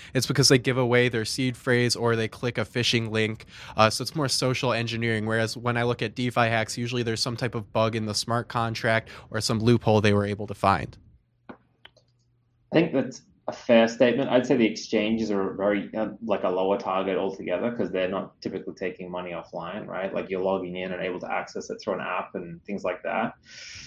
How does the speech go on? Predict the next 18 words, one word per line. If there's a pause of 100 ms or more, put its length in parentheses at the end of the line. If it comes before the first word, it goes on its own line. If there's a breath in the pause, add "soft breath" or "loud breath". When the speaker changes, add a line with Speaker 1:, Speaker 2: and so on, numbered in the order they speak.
(140)
Speaker 2:
So
you
see
the
same
kind
of
attacks
you
can
make
against
the
bank, (300)
against
the
exchanges. (140)
Uh,